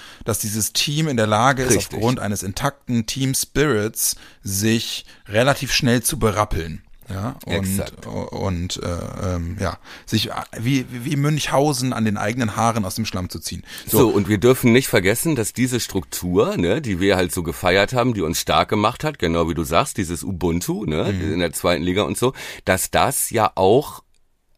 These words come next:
Speaker 2: eine, ein Verdienst von Ole war.
Speaker 1: Ja.
Speaker 2: Ne? Wir erinnern uns, als er kam,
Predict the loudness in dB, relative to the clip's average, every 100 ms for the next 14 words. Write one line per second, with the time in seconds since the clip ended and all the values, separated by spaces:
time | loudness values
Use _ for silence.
0 | _ 0 2 4 4 4 4 0 0 0
1 | 0 2 2 2 2 4 4 4 2 0
2 | -8 -10 -20 _ _ _ _ _ _ -4
3 | 0 0 -2 -8 -18 -8 2 4 4 4
4 | 4 4 2 0 -2 -2 -2 -4 -2 0
5 | 2 2 0